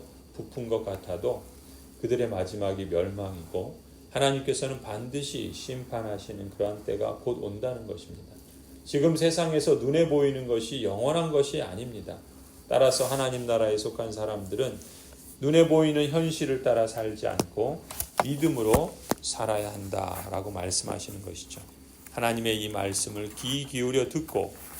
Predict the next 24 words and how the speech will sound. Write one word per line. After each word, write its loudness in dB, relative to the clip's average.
마음으로 6
받아들인 0
하박국 -2
선지자는 -4
하박국 0
삼 -2
장에서 0
이렇게 0
고백하죠. -2
"무화과 2
나무에 -4
과일이 -2
없고 0
포도나무에 2
열매가 2
없어도 -2
올리브 8
나무에 6
딸 6
것이 6
없고 2
밭에서 2
거두어 8
드릴 4